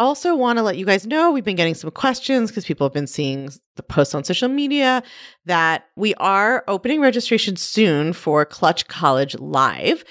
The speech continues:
which is a live three-day teaching and coaching event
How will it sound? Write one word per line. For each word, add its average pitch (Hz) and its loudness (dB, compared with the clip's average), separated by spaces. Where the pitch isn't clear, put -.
which 180 -2
is 175 0
a 165 2
live 165 0
three-day 175 0
teaching 180 0
and 160 -2
coaching 143 0
event 139 -2